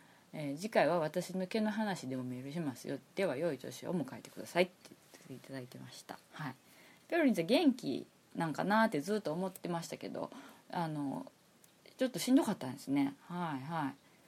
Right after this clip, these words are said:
あの、大変でしたね。去年の七月って。そうなんや。皆さん知ってましたか？ペロリンさんのことを知ってる <laughs> リスナーさんの方知ってましたか？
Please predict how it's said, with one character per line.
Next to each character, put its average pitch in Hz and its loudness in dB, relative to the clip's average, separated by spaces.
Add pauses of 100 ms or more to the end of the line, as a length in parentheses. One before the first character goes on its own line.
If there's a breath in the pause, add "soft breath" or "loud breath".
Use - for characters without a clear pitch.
(500 loud breath)
あ 170 -10
の、 127 -6 (320)
大 208 2
変 214 4
で 220 4
し 214 -8
た - -8
ね。 135 2 (180)
去 202 -8
年 175 -2
の 139 -2
七 - -8
月 147 -8
っ - -20 (160)
て。 - -12 (120)
そ 185 -6
う 180 0
な 156 -2
ん 135 -2
や。 123 -8 (640 loud breath)
皆 214 0
さ 180 2
ん 156 -4
知 220 -4
っ 214 -4
て 226 2
ま 208 2
し - -6
た 156 -2
か？ - -10
ペ 269 12
ロ 247 12
リ 185 4
ン 170 0
さ 151 -2
ん 143 0
の 139 0
こ 147 -6
と 139 -6
を - -6
知 175 -4
っ - -14
て - 4
る 226 4 (200)
<laughs> - 4
リ 294 12
ス 214 8
ナ 220 10
ー 202 -4
さ 196 -4
ん 185 0
の 185 -2 (420 loud breath)
方 175 -2
知 214 -2
っ 208 0
て 220 2
ま 190 2
し 180 -8
た - -4
か？ - -6